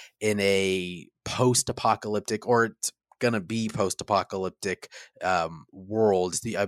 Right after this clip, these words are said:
in United States. And the four horsemen of the apocalypse are at the forefront of this book. And the main character specifically that you're seeing on the cover there is Death. So, um, and it just, it immediately from the first, right out the gate, it,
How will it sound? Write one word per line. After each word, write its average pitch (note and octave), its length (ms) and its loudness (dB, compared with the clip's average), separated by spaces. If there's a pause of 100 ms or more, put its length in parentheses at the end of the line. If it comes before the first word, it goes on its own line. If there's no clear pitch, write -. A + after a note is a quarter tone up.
(120)
in G2+ 220 -8
United F#2+ 420 -4
States. F2 260 -4
And F2+ 160 -8 (400)
the G#2 440 -4 (140)
four E3+ 640 2
horsemen A2 420 0
of F#2+ 80 -8
the F#2+ 80 -4
apocalypse F2+ 640 -4
are F#2+ 160 2
at F#2 200 0
the - 80 -8
forefront F2 400 -6
of D#2 80 -12
this D#2 120 -6
book. - 320 -10 (260)
And F2+ 200 -4
the F2+ 40 -6
main F#2+ 200 -2
character F2+ 500 0
specifically F#2+ 640 -4
that E2+ 100 -6
you're D#2+ 100 -8
seeing F2 260 -2
on D#2 100 -12
the E2 80 -12
cover C3 240 -2
there A2 220 2 (240)
is F#2 340 -4 (280)
Death. - 440 -6 (240)
So, E2+ 560 -2
um, E2 580 -4
and G#2 100 -2
it G2+ 100 -2
just, - 220 0
it A2 160 -8 (360)
immediately B2+ 640 0
from A2+ 180 -6
the G#2 60 -2
first, G2+ 320 -2
right G#2+ 180 4
out G2+ 180 2
the F#2+ 60 -10
gate, E2+ 300 -6
it, F#2 180 -8